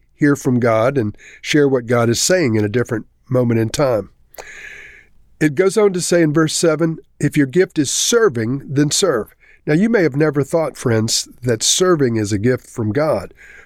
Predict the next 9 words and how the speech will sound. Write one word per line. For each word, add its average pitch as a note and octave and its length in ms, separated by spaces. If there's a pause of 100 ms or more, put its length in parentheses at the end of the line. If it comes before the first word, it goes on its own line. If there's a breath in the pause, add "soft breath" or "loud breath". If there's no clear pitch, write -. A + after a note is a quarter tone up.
(120)
but D3+ 120
it D#3+ 100
is. A2+ 260
I've A#2+ 200
known C3+ 260
people C#3+ 400
that A2+ 220
just B2+ 240
had A#2+ 320